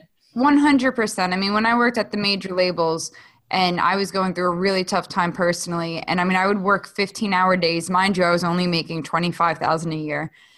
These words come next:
And I, you know, fifteen-hour days would go by and I'd be like, "Okay, I, like, I need a day off." And they're like, "You want a day off? Great, 'cause there's plenty of people outside that would take your job for free." And in fact, when I finally did quit the major labels,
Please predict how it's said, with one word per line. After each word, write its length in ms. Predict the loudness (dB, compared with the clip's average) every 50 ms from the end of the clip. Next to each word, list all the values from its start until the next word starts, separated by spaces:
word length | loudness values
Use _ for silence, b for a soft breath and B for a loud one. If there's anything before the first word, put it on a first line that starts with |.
| b b _ _ -2
And 520 | 0 2 2 2 2 2 0 0 -2 -4 -8 _ _ -2
I, 440 | 0 2 2 2 2 2 2 0 -2 -4 -8 -12 _ _ _
you 100 | 0 2
know, 220 | 2 4 2 0 0
fifteen-hour 680 | -2 0 0 0 0 0 -2 0 2 4 4 2 2
days 260 | 2 2 0 0 0 0
would 80 | -2
go 140 | 0 0 0
by 260 | 2 2 2 4 4 4
and 140 | 4 4 2
I'd 100 | 2 2
be 60 | 2
like, 140 | 2 2 0
"Okay, 220 | -4 -4 -2 0
I, 100 | 0 2
like, 320 | 2 0 0 -2 -2 0
I 60 | 0 0
need 220 | 2 2 2 2
a 40 | 0
day 240 | 0 2 2 4 4
off." 360 | 4 4 4 2 0 -4 -6
And 80 | -4
they're 100 | -2 0
like, 180 | 2 0 0 0
"You 60 | 0
want 180 | 2 2 4 4
a 20 |
day 120 | 2 2 4
off? 340 | 4 4 4 4 0 -4 b b b b b b b _
Great, 320 | 0 0 0 0 -2 -2 0
'cause 240 | 0 0 0 0 2
there's 260 | 2 2 2 2 0
plenty 300 | -2 -2 0 0 2 0
of 80 | 2
people 220 | 0 0 2 2 2
outside 440 | 2 2 0 0 0 2 2 2 2
that 80 | 0
would 80 | 0 -2
take 220 | -2 -2 -2 -2
your 80 | -2 0
job 260 | 2 2 0 0 -2
for 80 | -8 -14
free." 300 | -8 -6 -4 -4 -6 -8 b b b b b b b b b _ _ -2
And 140 | 2 4 6 6
in 60 | 4
fact, 260 | 4 2 0 0 2
when 140 | 2 2 2
I 80 | 2 0
finally 340 | 0 0 0 0 0 0 -2
did 300 | 0 0 0 0 0 0
quit 240 | 0 0 0 0
the 80 | 0 0
major 280 | 2 2 2 0 0 2
labels, 520 | 2 2 2 2 2 2 2 0 -2 -8